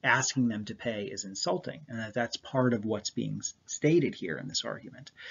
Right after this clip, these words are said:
then, um, that second claim could be treated as itself a conclusion as well.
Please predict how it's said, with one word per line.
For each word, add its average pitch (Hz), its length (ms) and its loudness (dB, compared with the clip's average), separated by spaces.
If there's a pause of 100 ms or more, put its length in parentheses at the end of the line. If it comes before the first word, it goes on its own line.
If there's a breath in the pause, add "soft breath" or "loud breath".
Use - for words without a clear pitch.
(280 loud breath)
then, 123 560 8
um, 113 540 0
that 131 200 4
second 135 440 4
claim 107 540 0
could 123 180 2
be 113 120 0
treated 110 520 4
as 98 300 -2
itself - 480 2
a 113 60 -2
conclusion 110 540 -4
as 104 180 -4
well. 107 360 -4